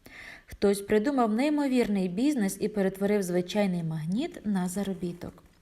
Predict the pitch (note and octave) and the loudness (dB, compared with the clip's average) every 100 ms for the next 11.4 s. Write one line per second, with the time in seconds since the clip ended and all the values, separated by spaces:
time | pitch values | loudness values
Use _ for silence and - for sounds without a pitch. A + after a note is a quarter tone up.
0 | - - - - - A3 A#3 D4+ D4 C4+ | -20 -18 -18 -12 0 0 2 2 2 2
1 | A#3 A#3 B3+ A3 A#3+ A3 - F#3+ - G#3+ | 2 0 -2 -2 0 0 0 -2 -2 0
2 | B3 A3+ F#3+ F#3+ F3+ A3 B3 A#3 F#3+ F#3 | 2 2 2 0 -2 0 2 2 0 0
3 | F3 F3 A3+ A3 F#3+ F#3+ F#3+ G3+ G3+ F3+ | -2 0 0 0 -4 -2 0 0 0 -4
4 | F3 E3+ F3+ F#3 C4 G4 F#4 F#4 - - | -4 -6 -2 0 0 0 -2 -6 -14 -18
5 | - - G3+ F3 D#3+ F3 D#4 G4 - A3 | -14 -2 0 0 -2 0 0 0 0 0
6 | - D#3+ F3 B3+ - A#3+ A#3 A3+ A3+ - | -2 -4 -4 -2 -4 -6 -4 -2 -2 -4
7 | E3 E3+ E3 - - F#3 - _ _ _ | -6 -6 -8 -12 -10 -10 -12 _ _ _
8 | - - - - D4 G#4 D#4+ - C4+ C4 | -20 -20 -16 0 2 2 0 0 0 2
9 | A3+ B3 A#3 G3+ G3 F3+ F3+ G#3 D4 C#4+ | 0 0 0 0 2 0 0 2 2 2
10 | A#3 F#3 - A#3+ - A3+ A3 G#3+ F#3 F3+ | 0 -2 -2 -4 -2 -2 0 2 0 -2
11 | - E3 D#3+ | -4 -4 -6